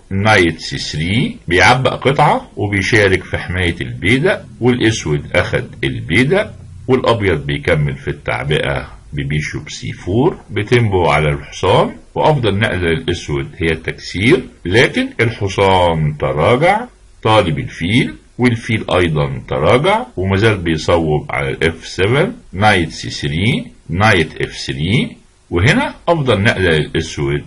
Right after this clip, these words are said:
هي تعبئة الفيل على الإف فايف، لكن لعب النقلة الطموحة إي فايف، بيسيطر على الوسط،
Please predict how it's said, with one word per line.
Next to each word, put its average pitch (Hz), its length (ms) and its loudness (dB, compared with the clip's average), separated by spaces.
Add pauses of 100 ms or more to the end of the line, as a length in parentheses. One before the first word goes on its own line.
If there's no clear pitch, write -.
هي 80 160 0
تعبئة 73 560 -2
الفيل 69 680 -8
على 87 220 2
الإف - 440 -2
فايف، 117 600 2
لكن 127 380 2
لعب 107 480 2 (100)
النقلة 110 400 2
الطموحة 73 960 -2 (360)
إي 78 140 0
فايف، - 600 0 (260)
بيسيطر 110 640 2
على 69 200 0
الوسط، 95 500 2